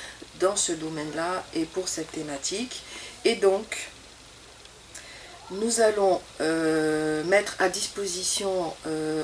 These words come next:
aux associations qui le souhaitent de parcelles de terrain dans le domaine forestier national. Nous allons leur assurer les plans, nous allons les encadrer techniquement et ces, euh, associations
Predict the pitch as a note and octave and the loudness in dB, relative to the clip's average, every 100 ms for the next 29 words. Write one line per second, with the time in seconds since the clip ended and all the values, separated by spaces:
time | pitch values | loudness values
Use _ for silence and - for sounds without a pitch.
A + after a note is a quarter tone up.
0 | - - C4 - A3+ A3 G3 G3 - F#3 | 0 0 2 4 4 2 2 2 0 -2
1 | - E3+ D#3+ D#3 D3+ D3 - - - - | -4 -6 -4 -4 -2 -2 -4 -10 -14 -14
2 | - - - D#3+ E3+ G#3 - G#3+ G3 E3 | -14 -16 -6 -2 -2 -2 -2 0 0 -2
3 | E3 E3+ E3+ E3+ D3+ C#3+ C#3 F3+ G3+ G3 | -4 -6 -4 -4 -4 -6 -6 -6 -4 -4
4 | - E3 D#3 - - D#3+ C#3 - D3 C#3+ | -4 -4 -4 -4 -4 -6 -6 -6 -6 -8
5 | C#3+ E3+ - - - - - - - - | -8 -8 -10 -14 -14 -14 -14 -16 -18 -12
6 | F#3 F#3 F#3 F#3 F#3 F#3 E3+ E3 E3+ F3 | -4 -2 2 4 4 4 2 2 2 2
7 | F3 - F3+ E3+ F3+ E3+ - - D3 F3 | 0 -2 -4 -2 0 0 -4 -8 -4 -4
8 | - D#3+ D3+ - - - - - F3+ F#3 | -2 -2 -2 -6 -16 -16 -16 -10 -4 -4
9 | F3+ F#3 F3+ F3+ E3+ D#3 E3+ - F3 E3 | 0 0 2 0 0 -2 -4 -2 -2 -2
10 | E3 - - - A3+ - G3+ - D#3+ D3 | -4 -6 -10 -6 -6 -4 -6 -6 -8 -8
11 | D#3 - - - - G3 G#3+ - - - | -10 -16 -18 -14 -4 -2 -2 -6 -16 -20
12 | - - - - - - - - - A3+ | -20 -20 -20 -20 -20 -18 -4 0 2 4
13 | F#3+ - - - D#3+ D#3+ F#3 A3 A3 - | 4 2 -10 -10 -6 0 4 4 4 4
14 | - - - D#3 | 2 2 0 -2